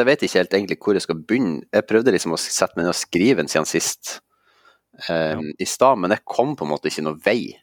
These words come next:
Speaker 1: fordi at det er så mye som har skjedd siden sist, at jeg greier egentlig ikke å huske, ehm, alt.
Speaker 2: Nei.
Speaker 1: Ehm,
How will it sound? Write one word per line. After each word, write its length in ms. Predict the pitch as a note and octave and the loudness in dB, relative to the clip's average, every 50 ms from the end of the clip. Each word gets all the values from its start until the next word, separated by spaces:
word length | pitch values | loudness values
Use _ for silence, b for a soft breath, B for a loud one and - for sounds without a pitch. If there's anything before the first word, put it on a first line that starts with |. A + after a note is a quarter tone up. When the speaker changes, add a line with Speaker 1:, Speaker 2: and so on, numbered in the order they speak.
| _ _ | _ _
Speaker 1:
fordi 180 | - - G2+ G#2 | -10 -4 -2 0
at 60 | G2 | 2
det 120 | - A2 - | 2 0 0
er 40 | A#2 | 0
så 40 | G#2 | -2
mye 380 | G2 G2 G#2 A2 B2 C#3+ C#3+ | -2 -4 -2 -2 2 2 0
som 120 | - - C#2 | 0 -2 -8
har 60 | C#2+ | -6
skjedd 200 | - - F#2 G2 | -2 -2 -2 -2
siden 140 | - D2+ D2 | -2 -6 -2
sist, 180 | - F#2+ - - | -2 -2 0 0
at 80 | C2+ | 0
jeg 100 | E2 F2+ | 0 2
greier 200 | E2+ F2+ G2 G2+ E2+ | 4 4 4 4 2
egentlig 180 | E2 - E2+ | 0 -4 -4
ikke 140 | F2+ D2+ - | -4 -4 -4
å 80 | - - | -2 -4
huske, 500 | G#2+ - - - - - - - - - b b b b b b b b _ - | -4 -4 -4 -8 -8 -10 -12 -20 -20 -20 b b b b b b b b _ 0
ehm, 560 | E2+ E2 D#2+ D#2 D2+ D2 C#2+ C#2+ D2 C#2+ D2 _ _ _ _ _ _ _ _ - | 2 2 2 2 2 -2 -6 -8 -8 -10 -12 _ _ _ _ _ _ _ _ -4
alt. 380 | D#2 D2+ - _ - - - - _ B B B B B B B B B B B B B B B B B - | -4 -4 -6 _ -16 -16 -16 -16 _ B B B B B B B B B B B B B B B B B -4
Speaker 2:
Nei. 120 | F2+ F2 | -2 0
Speaker 1:
Ehm, 520 | F2 F2 E2+ E2+ E2+ E2+ E2+ E2+ E2+ E2+ | 0 0 0 0 -2 -4 -4 -4 -6 -6